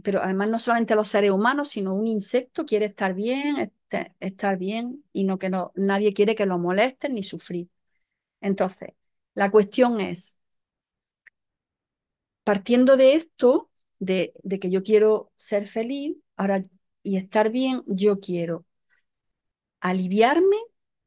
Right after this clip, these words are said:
o eliminar por completo el sufrimiento en mi vida, ¿vale? Y eso no significa que yo vaya a conseguir lo que yo quiero por un camino o por el otro.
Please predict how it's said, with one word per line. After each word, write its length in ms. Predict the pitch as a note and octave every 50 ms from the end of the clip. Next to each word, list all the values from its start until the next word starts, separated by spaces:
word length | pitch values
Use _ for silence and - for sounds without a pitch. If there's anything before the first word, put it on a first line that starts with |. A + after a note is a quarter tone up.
| _ _ _ _ _ _ _ -
o 640 | G3+ G3+ G3+ G3 G3 G3 F#3+ F#3 F3+ F3+ - - _ _ _ _ _ _ _ _ _ _ _ -
eliminar 520 | G#3 G#3 G3 G3+ G3 G3+ G3+ G3+ G#3 G3+
por 140 | - G#3+ G#3
completo 380 | - G#3 G3+ G3 G3+ G3 G3+ G3
el 40 | G3
sufrimiento 540 | - - G3 - G3+ G3 G3 G3 F#3+ F#3+ G3
en 100 | G3 G3
mi 100 | G3 F#3
vida, 320 | F3 E3+ E3 E3+ F3 F#3 _ _ _ _ _ _ _ _ _ _ _ _ _
¿vale? 400 | G3 F#3 F#3 G3+ B3 E4 G4+ - _ _ _ _ _ _ _ _ _ _ _ _ _ _ _ _ _ _ _ _ _ _ _ _ _ _ _ _ _ -
Y 160 | G#3+ A3 A3+
eso 180 | A#3 - -
no 120 | C#4 C4 A#3+
significa 520 | - C4 B3 A#3+ A3+ - B3+ B3 C#4 C4+
que 400 | C4 G#3+ F#3+ F#3 F#3 - - - - _ _ _ _ _ _ _ -
yo 280 | G3+ F3+ - G#3+ A3 A3
vaya 200 | A#3 A#3 A#3+ A#3
a 20 |
conseguir 440 | A#3+ A#3+ A#3+ A#3+ - B3 A#3+ B3 A3
lo 80 | A#3 A3+
que 100 | A#3 A#3
yo 140 | A#3 A#3+ A#3
quiero 360 | - B3+ C4 C4 C#4+ D#4 D4+
por 120 | A3+ G#3
un 120 | G3+ G#3 G3+
camino 340 | A3 G#3+ G#3+ A3+ B3 C#4+
o 40 | C4+ A#3+
por 120 | G#3 F#3
el 120 | F3 F3+
otro. 320 | F3+ F3+ F3 - - F3+